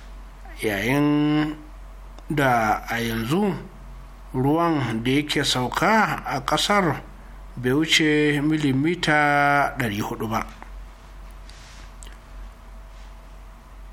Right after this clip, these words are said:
Wata mace mai noma a ƙasar ta Mauritania,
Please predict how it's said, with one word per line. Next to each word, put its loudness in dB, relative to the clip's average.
Wata 2
mace 2
mai 4
noma 4
a 2
ƙasar 2
ta 2
Mauritania, 4